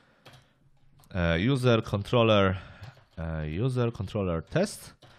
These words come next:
ten nasz test, pierwszy z samej góry, już nie zadziała, no bo nasz użytkownik nie istnieje.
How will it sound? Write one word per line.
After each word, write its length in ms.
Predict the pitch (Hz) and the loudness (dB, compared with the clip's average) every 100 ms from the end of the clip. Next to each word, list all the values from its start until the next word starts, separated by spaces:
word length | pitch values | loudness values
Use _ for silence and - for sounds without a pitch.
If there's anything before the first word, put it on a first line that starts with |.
| _ _ - - _ _ | _ _ -20 -20 _ _
ten 220 | - 190 170 | 2 4 4
nasz 220 | 123 - | 0 2
test, 480 | 123 170 - - - - _ _ _ _ _ _ _ _ | 4 4 0 -14 -20 -20 _ _ _ _ _ _ _ _
pierwszy 280 | 143 147 - | -4 -2 0
z 20 | |
samej 200 | 127 107 | 0 2
góry, 240 | 101 110 156 | 6 6 6
już 180 | 165 | 6
nie 60 | 160 | 4
zadziała, 460 | 151 120 90 120 190 - - - - - - | 4 6 6 6 2 -6 -20 -20 -20 -18 -2
no 140 | 120 | 2
bo 100 | 185 | 4
nasz 200 | 202 196 | 6 4
użytkownik 600 | 196 156 147 175 156 160 | 4 2 4 4 6 4
nie 100 | 135 | 4
istnieje. 460 | 123 - 98 82 | 4 2 0 2